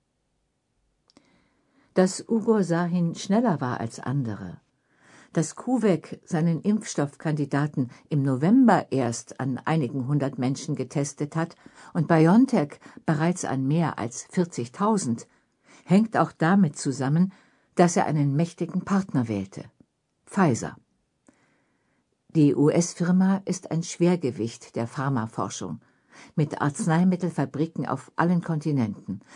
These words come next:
und zweiundneunzig Substanzen in Studien am Menschen. In einem Studienzentrum in Mannheim flossen bald zehn Milliliter Impfstoff in den Muskel des ersten Probanden. In den U S A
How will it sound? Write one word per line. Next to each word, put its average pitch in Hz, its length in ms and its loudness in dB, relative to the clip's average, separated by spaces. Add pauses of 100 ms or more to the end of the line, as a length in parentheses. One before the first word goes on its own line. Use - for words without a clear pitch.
(140)
und 131 120 -2
zweiundneunzig 143 760 0
Substanzen - 880 -4
in 120 140 -4
Studien 131 520 0
am 120 160 0
Menschen. 90 420 -6 (720)
In 165 120 0
einem 147 300 2
Studienzentrum 151 960 0
in 123 180 -2
Mannheim 139 540 2 (360)
flossen 190 360 0
bald 151 380 -2
zehn 208 500 2
Milliliter 170 640 0
Impfstoff 147 580 -4
in 135 100 -6
den 123 180 -2
Muskel 143 380 -4
des 123 200 -6
ersten 123 520 -6
Probanden. 135 640 -6 (720)
In 135 140 4
den 135 180 0
U 135 100 0
S 127 180 0
A 165 360 0